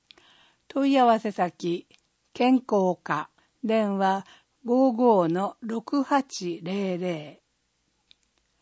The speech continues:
おうちで簡単ストレッチ、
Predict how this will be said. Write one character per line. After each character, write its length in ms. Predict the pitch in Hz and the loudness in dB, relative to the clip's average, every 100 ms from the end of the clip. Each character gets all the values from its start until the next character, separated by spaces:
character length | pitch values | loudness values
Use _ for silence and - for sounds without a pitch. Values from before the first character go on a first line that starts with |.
| _ _ _ _ _ - | _ _ _ _ _ -4
お 120 | 254 | 0
う 100 | 302 | 0
ち 160 | - | 0
で 180 | 262 277 | 2 2
簡 280 | 269 208 226 | 0 -4 -2
単 300 | 233 254 240 | 0 0 0
ス 80 | - | -2
ト 100 | 233 | 0
レ 120 | 214 | 0
ッ 80 | 202 _ | -2 _
チ、 320 | - 165 - | -10 -10 -10